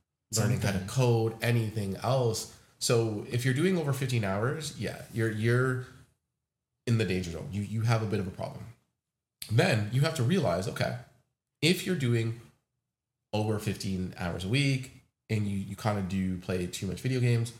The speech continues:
Speaker 1: how can you wean yourself off? So if you're extreme, if you're at the extreme end, I kinda tell you, just cut back twenty-five percent at a time. Twenty-five percent at a time.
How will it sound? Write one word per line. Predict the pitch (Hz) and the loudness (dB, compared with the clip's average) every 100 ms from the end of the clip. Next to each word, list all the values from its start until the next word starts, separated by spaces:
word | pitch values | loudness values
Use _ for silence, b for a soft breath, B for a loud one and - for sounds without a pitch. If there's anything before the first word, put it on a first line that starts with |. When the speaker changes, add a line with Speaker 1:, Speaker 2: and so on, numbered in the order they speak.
| _ _ _ _ _ _ - | _ _ _ _ _ _ 2
Speaker 1:
how | 143 | 2
can | 175 180 | 2 -2
you | 151 131 | 0 -2
wean | 104 113 113 | 0 0 0
yourself | 104 95 - - | -2 -2 -4 -4
off? | - - - - _ _ _ _ | -6 -8 -18 -20 _ _ _ _
So | - 113 | 0 2
if | 107 | 2
you're | 127 165 190 131 - - _ - | 0 0 0 -2 -10 -20 _ -4
extreme, | 117 - - 110 95 90 120 - _ - | -2 -2 -4 -2 -2 -4 -8 -12 _ -6
if | 120 | 0
you're | 139 | 0
at | 135 | 0
the | |
extreme | 113 - - 98 - | -2 -4 -6 -6 -6
end, | 80 95 - b b b b _ _ _ _ _ _ _ _ - | -6 -8 -12 b b b b _ _ _ _ _ _ _ _ 2
I | 110 | 2
kinda | 123 143 | 4 2
tell | 131 120 | 2 0
you, | 98 95 95 107 _ - | -2 -2 -4 -8 _ -6
just | 120 - | -6 -2
cut | 143 139 | -2 0
back | 92 98 113 - - | 0 0 -2 -8 -20
twenty-five | - 113 104 104 - | -4 -2 -2 -4 -6
percent | - - - _ _ _ - | -8 -10 -14 _ _ _ -10
at | 90 | -8
a | |
time. | 90 - 120 - _ _ _ _ _ _ _ _ - | -8 -10 -14 -20 _ _ _ _ _ _ _ _ 0
Twenty-five | 180 175 151 | 2 2 0
percent | 139 120 113 | -2 -4 -4
at | 110 | -8
a | |
time. | - | -12